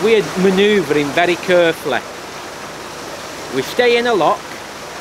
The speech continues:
and then when I'm going, Bernadette will let some more water through the lock at the back as I'm going out, to try to put some extra water in the pound ahead.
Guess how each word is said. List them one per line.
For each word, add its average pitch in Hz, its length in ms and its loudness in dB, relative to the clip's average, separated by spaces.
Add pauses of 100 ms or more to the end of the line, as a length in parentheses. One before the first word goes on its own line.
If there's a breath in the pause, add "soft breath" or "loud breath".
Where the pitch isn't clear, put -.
(880)
and 139 120 -4
then 151 200 2 (320)
when 151 140 -2
I'm 202 260 2
going, 160 320 0
Bernadette 202 520 0
will 180 120 0
let 180 160 0
some 175 300 -4
more 214 260 0
water 196 420 2
through 139 280 -4
the 131 80 -2
lock 123 260 0 (320)
at 147 100 -2
the 143 120 -4
back 147 280 0 (200)
as 160 120 -2
I'm 165 280 2
going 165 260 0
out, 135 280 0 (1500)
to 160 80 -6
try 196 300 2
to 196 120 -4
put 202 240 -4
some 185 180 -2
extra 190 280 -2
water 175 420 0
in 143 120 -6
the 143 80 -2
pound 165 420 -2
ahead. 170 340 0